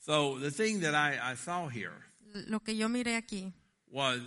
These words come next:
Speaker 1: it's hard sometimes to let go of our human ability or our human methods to save our life and trust in the word of the Lord.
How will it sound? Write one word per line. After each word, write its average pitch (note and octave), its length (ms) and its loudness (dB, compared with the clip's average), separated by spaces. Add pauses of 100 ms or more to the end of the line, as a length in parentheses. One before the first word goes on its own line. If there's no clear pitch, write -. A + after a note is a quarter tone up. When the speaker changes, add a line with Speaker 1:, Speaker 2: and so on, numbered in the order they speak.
Speaker 1:
it's A#2+ 140 -6
hard F#3 340 2
sometimes D#3 540 0
to C3 60 -4
let C#3 280 -2
go D3 140 -4
of A#2+ 140 -4
our A#2+ 100 -2
human D3 380 -2
ability A#2+ 500 -2
or G2+ 60 -6
our G#2 280 -6
human B2+ 380 -4
methods C3 460 0
to G#2+ 100 -14
save B2+ 300 -2
our A2 100 -2
life A2+ 380 0
and G2+ 120 -12
trust A#2+ 300 -8
in A2 100 -10
the G2+ 80 -12
word G#2 220 -8
of F2+ 60 -12
the F2+ 80 -12
Lord. E2+ 260 -12